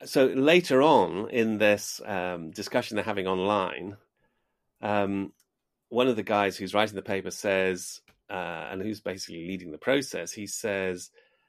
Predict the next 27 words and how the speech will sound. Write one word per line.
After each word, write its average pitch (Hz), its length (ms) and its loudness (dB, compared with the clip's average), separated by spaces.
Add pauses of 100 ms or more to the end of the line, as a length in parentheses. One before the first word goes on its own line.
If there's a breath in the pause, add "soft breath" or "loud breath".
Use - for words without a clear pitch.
(320 soft breath)
um, 95 500 -4 (720)
"It's 117 220 0
well 135 280 4
above 117 320 2
my 110 200 2
pay 127 320 -2
grade 87 460 -6 (140)
to 101 100 -14
call 101 280 -4
the 95 60 -4
shots - 580 -6
on 101 140 -2
a 90 60 -4
final 90 400 -6
conclusion." 95 680 -6 (1400 soft breath)
So, 123 520 4
in 127 160 0
other 160 220 6
words, 92 480 0
it 104 160 -4
seems 101 720 -2
that 95 160 -6
it's 90 200 -8
much 101 260 -4
more 95 140 -4
senior 123 480 -2
people, 113 640 -6